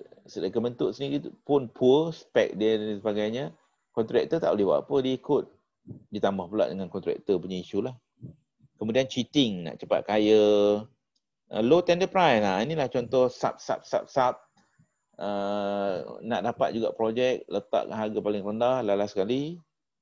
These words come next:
timbul masalah. Insufficient construction time. Tadilah, semua sekarang ni benda nak,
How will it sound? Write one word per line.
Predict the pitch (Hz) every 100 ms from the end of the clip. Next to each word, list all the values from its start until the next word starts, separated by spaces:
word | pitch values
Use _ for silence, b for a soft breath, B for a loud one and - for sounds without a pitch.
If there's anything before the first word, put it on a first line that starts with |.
| _
timbul | 95 85 85
masalah. | 80 - 50 67 67 - _ - - _ _ _ _ _
Insufficient | 143 127 123 113 113 123 110
construction | 104 92 69 101
time. | 90 90 82
Tadilah, | - 127 151 131 _ _ _ _ _ _ _
semua | _ 110 120 135
sekarang | 123 117 117
ni | 127
benda | 113 113 113
nak, | 120 95